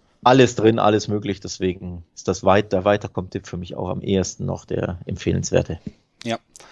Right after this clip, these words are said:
Speaker 2: schließe ich mich an, habe ich ja eben auch schon ausgeführt, warum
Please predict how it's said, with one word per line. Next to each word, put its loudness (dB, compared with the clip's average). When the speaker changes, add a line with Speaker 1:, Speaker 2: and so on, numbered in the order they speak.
Speaker 2:
schließe -4
ich -6
mich -8
an, -2
habe -2
ich -10
ja 0
eben -8
auch -2
schon -8
ausgeführt, -4
warum -2